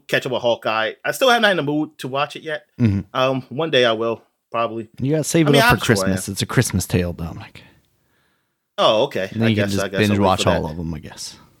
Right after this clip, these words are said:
Speaker 1: I just been really just trying to catch up, uh, with the, the anime stuff I was watching, like
Speaker 2: Oh, okay.
Speaker 1: Naruto. I was watching, like, all of that,
Speaker 2: Mm-hmm.
Speaker 1: and,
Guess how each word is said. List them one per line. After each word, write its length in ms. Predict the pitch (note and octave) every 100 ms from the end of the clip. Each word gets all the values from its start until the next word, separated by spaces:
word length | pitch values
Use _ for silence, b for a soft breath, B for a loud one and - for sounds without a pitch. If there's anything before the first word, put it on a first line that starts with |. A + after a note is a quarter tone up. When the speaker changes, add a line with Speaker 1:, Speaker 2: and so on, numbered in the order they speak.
| _ _ _ _
Speaker 1:
I 60 | -
just 120 | F4+
been 220 | D#4+ F3 - _ _ -
really 360 | D3+ G3 F#3+
just 500 | D#3 D#3+ C#3+ - _ -
trying 240 | F3 D#3+
to 80 | D3
catch 400 | - E3 C#3+ -
up, 260 | C3 B2 _ _ -
uh, 300 | A2+ A2 G#2+
with 300 | A2 A2 -
the, 400 | A#2+ G#2+ G2+ G2+ _ _ _ _ _ -
the 160 | -
anime 280 | B2+ B2 G#2
stuff 260 | - G#2 G2+
I 60 |
was 160 | F#2+ F2+
watching, 340 | F#2 D#2+ -
like 180 | E2+ F2
Speaker 2:
Oh, 260 | G2+ F2+ A#2
okay. 100 | A2
Speaker 1:
Naruto. 400 | B2+ A2+ A2 G2+
I 40 | -
was 140 | G2+
watching, 360 | G#2+ G#2+ G#2 G2
like, 280 | F2+ F#2 G2
all 180 | G2+
of 60 | G2
that, 380 | G2+ F#2+ - _
Speaker 2:
Mm-hmm. 340 | G#2+ G2 E2 F#2+
Speaker 1:
and, 580 | G#2 G2+ G2+ G2+ G2+